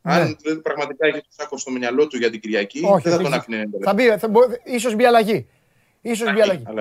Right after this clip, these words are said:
Speaker 2: αλλαγή.
Speaker 1: Ίσως μπει αλλαγή. Και να σου πω και κάτι. Καλός παίκτης ο Μαουρίσιο, συμπαίκτες ήτανε. Μαουρίσιο Σάκχοφ,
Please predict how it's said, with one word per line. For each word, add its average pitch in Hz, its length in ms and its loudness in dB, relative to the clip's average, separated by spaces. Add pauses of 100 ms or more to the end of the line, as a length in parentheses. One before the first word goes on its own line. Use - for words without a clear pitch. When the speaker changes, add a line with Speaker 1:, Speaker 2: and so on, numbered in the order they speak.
Speaker 2:
αλλαγή. 101 120 -14 (120)
Speaker 1:
Ίσως 247 260 -4
μπει 233 80 2
αλλαγή. 233 260 2
Και 220 100 -4
να 208 60 -2
σου - 80 -10
πω 247 80 0
και 247 100 2
κάτι. 226 380 2 (720)
Καλός 233 340 4
παίκτης 208 240 -2
ο 196 60 0
Μαουρίσιο, 190 500 0
συμπαίκτες 226 460 0
ήτανε. 139 440 -6
Μαουρίσιο 185 640 0
Σάκχοφ, 208 540 0